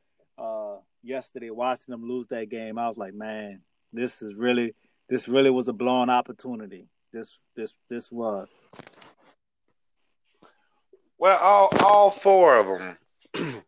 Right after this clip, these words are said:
Speaker 2: <clears throat> were blown opportunities.
Speaker 1: Definitely.
Speaker 2: All, all, all four years, man. We won forty-nine games in four years. The most, uh, I believe, is in the top three N F L history in the amount of wins in a four-year stretch.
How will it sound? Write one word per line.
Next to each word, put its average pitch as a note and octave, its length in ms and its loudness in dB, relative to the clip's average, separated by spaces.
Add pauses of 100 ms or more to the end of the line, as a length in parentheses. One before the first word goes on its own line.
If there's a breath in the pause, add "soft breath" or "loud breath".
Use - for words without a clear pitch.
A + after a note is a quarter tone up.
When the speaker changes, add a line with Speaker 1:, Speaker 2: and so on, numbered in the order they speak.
(180)
Speaker 2:
<clears throat> - 260 -20
were A2+ 120 2
blown G#2 360 4
opportunities. F2+ 640 -2
Speaker 1:
Definitely. A#2+ 420 -2 (260)
Speaker 2:
All, A#2 180 4
all, B2 680 2
all C3 360 6
four C3 400 4
years, G#2 520 2
man. F#2 260 -2
We B2+ 80 -2
won B2+ 260 0
forty-nine A#2+ 800 2
games G2 500 -2
in E2+ 120 -8
four F#2+ 280 0
years. D#2+ 360 -6
The F2+ 80 -10
most, A2+ 420 2 (800 soft breath)
uh, F2 380 2 (400)
I F#2+ 100 2
believe, G2+ 500 0
is F#2+ 260 0
in G2+ 120 -2
the F#2 120 -6
top A2+ 360 0
three A2 280 -2
N G#2+ 80 -4
F G#2+ 200 -2
L G2+ 180 4
history F#2+ 480 0
in E2+ 80 -8
the E2+ 40 -6
amount G2 300 0
of E2+ 100 -6
wins F#2+ 420 -4
in F2+ 100 -10
a E2+ 80 -10
four-year G2+ 460 0
stretch. - 520 -4